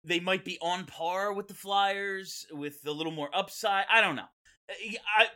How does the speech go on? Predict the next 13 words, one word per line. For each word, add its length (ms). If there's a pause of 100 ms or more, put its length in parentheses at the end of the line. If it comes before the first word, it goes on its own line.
(200)
the 80
Flyers, 640
assuming 540
some 360
full 280
health, 400
and 140
when 100
I 100
say 260
assuming 400
full 240
health, 240